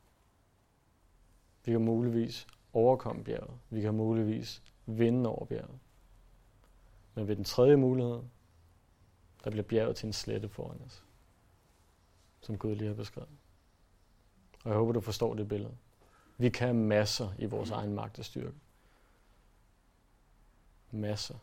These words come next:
Se på, hvad folk kan samle af folkemængder og kalde det kirker rundt omkring i verden, uden Gud er med i det. Mennesket kan masser i egen magt og styrke.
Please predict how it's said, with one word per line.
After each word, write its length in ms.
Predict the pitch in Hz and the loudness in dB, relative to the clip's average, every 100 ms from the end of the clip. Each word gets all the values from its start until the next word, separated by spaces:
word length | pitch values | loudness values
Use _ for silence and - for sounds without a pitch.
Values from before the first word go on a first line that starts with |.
| - _ _ _ | -20 _ _ _
Se 280 | - 143 147 | 4 6 6
på, 400 | - 131 131 - - - - - | 4 6 6 4 -8 -20 -20 -4
hvad 120 | 120 113 | 0 6
folk 260 | 131 131 | 8 8
kan 120 | 120 | 4
samle 480 | 104 113 110 123 131 | 0 2 4 4 2
af 120 | - | -2
folkemængder 600 | - 117 117 117 113 113 | 2 4 6 4 2 0
og 140 | 117 113 | -2 -2
kalde 200 | 110 104 | 0 0
det 100 | 107 | 0
kirker 320 | 117 107 113 | 2 2 2
rundt 240 | 113 110 | -2 -4
omkring 300 | 113 - 113 | -4 -6 -6
i 40 | 113 | -6
verden, 360 | 104 113 117 - - _ - - _ - - | -6 -8 -12 -18 -20 _ -20 -20 _ -20 -2
uden 200 | 117 113 | 2 4
Gud 140 | 110 110 | 4 4
er 80 | |
med 200 | 104 101 | 4 0
i 80 | 101 | -2
det. 120 | 110 - - - - - _ _ _ _ _ - - - - | -6 -12 -20 -20 -20 -20 _ _ _ _ _ -20 -20 -20 0
Mennesket 420 | 117 120 - 127 | 4 4 4 0
kan 260 | - 110 104 | 4 2 2
masser 480 | 110 113 113 - 113 98 | 2 6 6 6 -4 -6
i 100 | 123 | -6
egen 260 | 104 104 101 | -4 -4 -6
magt 220 | 104 107 | -6 -10
og 60 | 120 | -14
styrke. 320 | - 123 | -10 -12